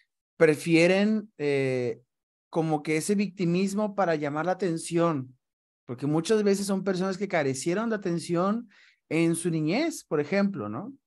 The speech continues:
Que también hasta pueden llegar a desarrollar un, una, un problema psicológico. Ahorita no me acuerdo bien cómo se llama, pero va de que provocas enfermedad, literalmente te provocas enfermedad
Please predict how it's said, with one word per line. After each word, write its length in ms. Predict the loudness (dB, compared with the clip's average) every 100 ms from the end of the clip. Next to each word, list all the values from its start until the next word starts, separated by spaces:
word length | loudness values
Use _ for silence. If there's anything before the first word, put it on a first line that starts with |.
| _ _ _ _ _ _
Que 160 | 0 4
también 400 | 6 6 6 4
hasta 340 | 2 2 2
pueden 320 | 2 4 2
llegar 220 | 2 2
a 40 | 2
desarrollar 680 | 0 -2 -2 0 0 0 -2
un, 340 | -6 -4 -6 -6
una, 480 | -4 -2 -2 -2
un 140 | -4 -4
problema 360 | -2 0 -2
psicológico. 540 | -4 -4 -2 -2 -2 -2
Ahorita 260 | -2 -2
no 100 | -4
me 120 | -4 -4
acuerdo 360 | -2 -2 -2
bien 180 | -2 -4
cómo 240 | -4 -6 -4
se 140 | -4
llama, 340 | -4 -4 -8 _ _ _ _ _
pero 240 | 6 8 8
va 340 | 6 4 -2
de 280 | -2 2 2
que 100 | 0
provocas 640 | -2 0 2 0 -2 -2
enfermedad, 800 | -4 -4 -2 -2 -4 -2 -2 -2 -8 -8
literalmente 680 | -8 -4 0 2 0 -4 -6
te 120 | -6
provocas 640 | 0 2 2 2 0 0
enfermedad 720 | -4 -2 0 0 0 0 0